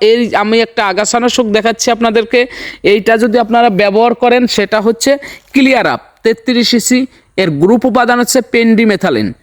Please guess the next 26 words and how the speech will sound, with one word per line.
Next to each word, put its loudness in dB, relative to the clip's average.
আমরা 2
সংক্ষেপে 0
একটু -2
জানবো 0
এই 2
বিষয়টা। -2
ক্লিয়ার 0
আপ 0
তেত্রিশ 0
ইসি 0
বিভিন্ন 2
ফসলের 0
আগাছা -2
দমনে 0
কার্যকারী -2
নির্বাচিত 0
আগাছানাশক, 0
যা -2
আগাছা -2
জন্মানোর 2
পূর্বে 2
জমিতে 0
প্রয়োগ 0
করা 0
যায় 0
এবং 0